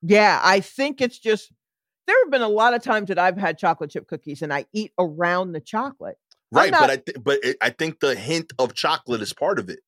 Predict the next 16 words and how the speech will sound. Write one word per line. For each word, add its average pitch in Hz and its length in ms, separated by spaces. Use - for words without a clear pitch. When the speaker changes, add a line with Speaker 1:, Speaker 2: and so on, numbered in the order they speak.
Speaker 1:
Nah, 214 540
I 214 140
don't 262 180
think 240 200
so. 240 240
I 185 120
think 240 200
sometimes 214 500
it's 180 140
a 156 40
bit 151 240
much, 180 200
depending 240 380
on 165 140
the 156 120
chip. - 340